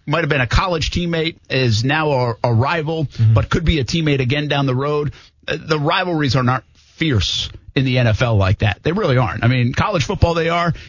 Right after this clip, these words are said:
Speaker 1: You're not seeing swapping jerseys at the <laughs> end of games for multiple reasons, but I don't even think you would. I think c-, because some of those rivalries are, are so intense,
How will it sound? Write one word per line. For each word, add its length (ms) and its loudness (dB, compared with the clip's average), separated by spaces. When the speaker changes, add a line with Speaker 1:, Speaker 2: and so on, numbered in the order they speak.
Speaker 1:
You're 120 2
not 100 -6
seeing 300 0
swapping 480 0
jerseys 400 2
at 80 0
the 120 0
<laughs> 60 0
end 120 0
of 80 2
games 280 2
for 260 2
multiple 360 4
reasons, 320 4
but 260 -2
I 60 2
don't 140 0
even 180 -2
think 180 -4
you 120 -4
would. 460 -4
I 80 2
think 240 -2
c-, 220 -2
because 260 0
some 140 -2
of 80 -2
those 180 0
rivalries 540 0
are, 180 0
are 100 4
so 260 0
intense, 520 0